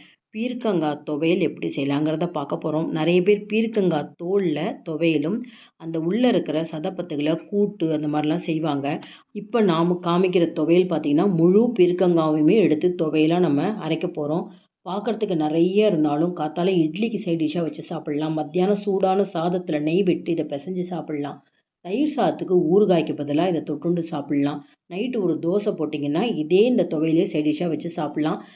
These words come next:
முக்கியமா யங்ஸ்டர்ஸுக்கு இந்த மாதிரி நாட்டு காய்கறிகளை துவையல் செஞ்சுருக்கோன்றதே தெரியாது, அவ்வளோ டேஸ்ட்டாக இருக்கும். இந்த வீடியோ பார்க்கறதுக்கு முன்னாடி,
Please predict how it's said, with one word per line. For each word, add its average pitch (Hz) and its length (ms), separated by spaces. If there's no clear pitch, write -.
முக்கியமா 202 460
யங்ஸ்டர்ஸுக்கு 180 760
இந்த 170 100
மாதிரி 170 180
நாட்டு 170 300
காய்கறிகளை 170 500
துவையல் 180 380
செஞ்சுருக்கோன்றதே 156 760
தெரியாது, 165 360
அவ்வளோ 170 340
டேஸ்ட்டாக 151 400
இருக்கும். 196 280
இந்த 208 220
வீடியோ 175 300
பார்க்கறதுக்கு 156 520
முன்னாடி, 156 360